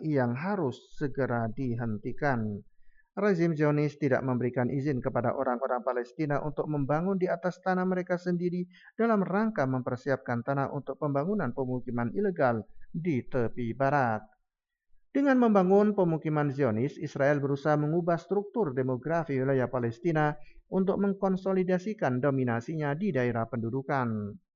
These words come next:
Komisi Khusus P B B Urusan Politik dan Perlawanan Terhadap Imperialisme hari Jumat sebelas November dengan suara bulat memilih proposal Palestina untuk melanjutkan kegiatan unrwa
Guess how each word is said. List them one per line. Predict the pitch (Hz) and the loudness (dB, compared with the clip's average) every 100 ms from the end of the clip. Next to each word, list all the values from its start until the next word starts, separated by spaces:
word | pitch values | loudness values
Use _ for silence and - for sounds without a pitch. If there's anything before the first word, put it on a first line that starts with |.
| _ | _
Komisi | - 190 190 185 | 2 4 4 4
Khusus | 185 175 170 170 | 4 2 0 0
P | |
B | 160 160 | 2 4
B | 156 156 | 4 2
Urusan | 151 147 139 | 2 2 2
Politik | 143 143 143 139 | 2 2 0 0
dan | 139 | 0
Perlawanan | 135 135 131 135 135 | 2 4 4 4 2
Terhadap | 135 127 131 127 | 0 2 0 -2
Imperialisme | 143 131 131 131 131 151 139 | -8 -2 0 0 -2 -4 -4
hari | 131 127 123 | -2 -2 -4
Jumat | 139 117 139 131 | -10 -6 -6 -4
sebelas | 131 127 123 | -4 -4 -6
November | 139 131 143 135 135 156 220 - _ _ _ | -8 -4 -4 0 2 2 0 -8 _ _ _
dengan | 156 180 185 | 0 2 2
suara | 185 180 170 | 2 2 2
bulat | 160 165 160 - - _ _ | 2 2 2 0 -12 _ _
memilih | 143 127 117 120 | -2 0 0 -2
proposal | 131 123 131 127 127 131 | -2 -2 -2 0 -2 0
Palestina | 131 127 - 247 220 | -2 -2 -4 -2 0
untuk | 196 185 185 | -2 -2 0
melanjutkan | 185 180 175 208 - 135 127 | 0 0 -2 -4 -2 -2 0
kegiatan | 156 131 - 127 120 127 120 - | -2 -2 0 2 2 0 -2 -2
unrwa | 160 139 123 139 170 262 | -2 -2 -2 0 0 0